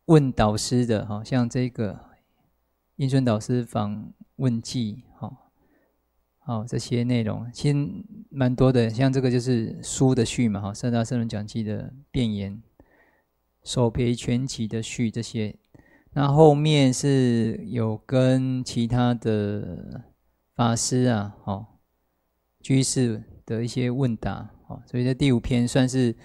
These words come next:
第五本啊，哈，算是虽然内容很多哈，四十几篇，但是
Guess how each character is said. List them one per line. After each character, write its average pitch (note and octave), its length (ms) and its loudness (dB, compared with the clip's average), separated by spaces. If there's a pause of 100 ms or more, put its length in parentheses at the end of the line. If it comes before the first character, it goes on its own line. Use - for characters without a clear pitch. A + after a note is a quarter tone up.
(180)
第 E3+ 140 10
五 D#3+ 60 10
本 G#2+ 300 4
啊， G#2+ 100 -4
哈， G2+ 220 -2
算 C#3 160 -2
是 C3 200 0
虽 D#3 200 0
然 C#3+ 160 4
内 D3+ 140 6
容 A#2 160 4
很 G#2+ 180 -2
多 A#2+ 320 2
哈， G#2+ 160 -2
四 - 380 -2
十 B2+ 100 4
几 A#2+ 200 -2
篇， A#2 380 0 (120)
但 B2 160 0
是 A#2+ 220 -2